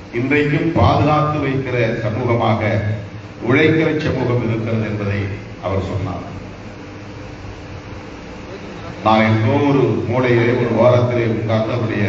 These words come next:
பேச்சை கேட்டேன். ஒரு சின்ன அரங்கம் தான், ஐம்பது பேர் அமருகிற அளவுக்கான ஒரு அரங்கம், நூறு பேர் அமருகிற அரங்கம், ஒரு நாற்பது, ஐம்பது பேர் கூடியிருந்த அரங்கம். அதிலே கவி காமு ஷெரீப் அவர்கள் ஆற்றிய உரை.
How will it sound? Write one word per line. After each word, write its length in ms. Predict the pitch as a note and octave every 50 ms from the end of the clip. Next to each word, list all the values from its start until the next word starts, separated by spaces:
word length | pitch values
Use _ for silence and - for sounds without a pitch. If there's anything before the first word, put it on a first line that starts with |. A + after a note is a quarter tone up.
| G2 G2+
பேச்சை 420 | - - A2+ A#2 A2+ G#2+ A2 A2 G#2+ -
கேட்டேன். 400 | - G#2+ G#2+ G#2 - G#2+ G#2 - - - - - - - - - - - - - - - - - - - - -
ஒரு 120 | - - A#2 A#2+
சின்ன 200 | B2 D3+ E3 D#3+ D3+
அரங்கம் 460 | C3 B2+ B2+ B2 B2 B2+ B2 B2 A#2+
தான், 220 | A#2 A2 A2 G#2 - - - - - - -
ஐம்பது 380 | - A2+ B2 B2 - B2 A#2 A#2
பேர் 300 | A2+ A2 A2+ - A2+ A2+ A2 - -
அமருகிற 420 | A2+ A2 A2+ A2+ A2 G#2+ G#2 G#2+ G#2+ G#2+ G#2 G2+ -
அளவுக்கான 560 | - G#2+ G#2+ A2 G#2+ G#2+ G#2+ G#2+ G2+ G2+ G2+
ஒரு 140 | F#2+ G2 F#2+
அரங்கம், 400 | F#2 F#2+ G2 F#2+ F#2+ F#2 F#2 -
நூறு 220 | - A#2 A#2+ A#2
பேர் 240 | A2+ A2 A#2 A#2 A#2+
அமருகிற 360 | A2 G#2 G#2 G2+ G2+ F#2+ F#2+ F#2+
அரங்கம், 420 | F#2 F2+ G2+ G2 F#2 F2+ F#2 - - - - - - - - - -
ஒரு 120 | - A2+ A2
நாற்பது, 440 | A2+ B2+ C3+ C#3+ C3+ B2 C#3 B2
ஐம்பது 320 | B2 B2 A#2+ A#2 A#2 A2 G#2+
பேர் 300 | G#2+ A#2+ B2 C3 - -
கூடியிருந்த 480 | - A2+ A2 G#2+ G#2+ G#2 G2+ G#2 G#2+ G#2 F#2+
அரங்கம். 380 | F#2+ F#2+ F#2+ F#2 G2 G2 F#2 - - - - - - - - - - - - - -
அதிலே 320 | - A2 A2 B2 C3 B2+ B2 A2+ -
கவி 240 | - - G#2+ G#2+ - - - G#2+ -
காமு 340 | - G#2+ A#2 B2 A#2 A2+ A2 A2
ஷெரீப் 400 | G#2 - A2 A2+ A2+ A2 A2+ A2+
அவர்கள் 400 | A2 A2 G#2+ G#2 G2 F#2 G2+ G2 F#2 - - - - - - - - - - - - -
ஆற்றிய 400 | F#2 F#2+ F#2+ G2 G2 G2+ G2 F#2+
உரை. 240 | F#2+ - - F#2